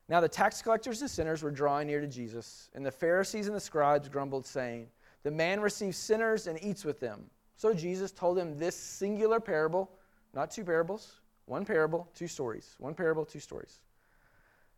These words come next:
As we know in Jesus' stories, story of Jesus' life, some people think, or some people have, sorry, have taken him up on his inaugural offer to repent and believe the gospel, the good news, that indeed time is up, God's kingdom is here.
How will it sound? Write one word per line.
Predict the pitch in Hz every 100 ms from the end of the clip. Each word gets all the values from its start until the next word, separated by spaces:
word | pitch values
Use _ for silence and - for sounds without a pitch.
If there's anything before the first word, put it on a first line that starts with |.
| _ -
As | 156 202
we | 262
know | 233 220
in | 208
Jesus' | 180 196 214 196
stories, | - 170 170 165 151 147 170 190
story | 165 190 185
of |
Jesus' | 165 175 165 147
life, | 131 123 147
some | - 196
people | 208 214 190
think, | 175 - 180 190 - _ -
or | 160 151
some | 147 196
people | 208 190
have, | 143
sorry, | - 139 131
have | 135
taken | - 196 214
him | 185
up | 160 160 151
on | 151
his | 151
inaugural | 147 147 156 160 139
offer | 135 - 113
to | 151
repent | 131 - 170 170
and | 160
believe | 151 147 147
the | 135
gospel, | 117 - - - _ _ _ -
the | 147
good | 220
news, | 254 233 - - - _ _ _ -
that | 170
indeed | 180 208 220 160
time | - 175 226
is | 247 180
up, | 175 185 - -
God's | 160 160
kingdom | 196 180 180
is | 151
here. | 160 117 -